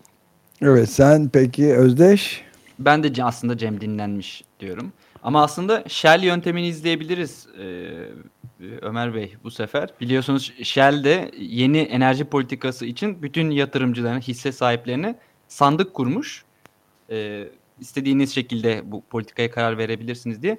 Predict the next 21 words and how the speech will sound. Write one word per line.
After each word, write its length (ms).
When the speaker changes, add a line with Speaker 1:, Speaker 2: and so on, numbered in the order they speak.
Speaker 2:
Ama 180
sonuçların 460
bağlayıcılığı 560
olmayacak 520
demiş. 180
Gene 220
ben 200
karar 340
veririm 280
<laughs> 80
yönetim. 540
Bu 60
şekilde 520
oylama 420
yapabiliriz 460
biz 140
de. 60
Sandık 440
kuruldu. 520
<laughs> 60
Ama 180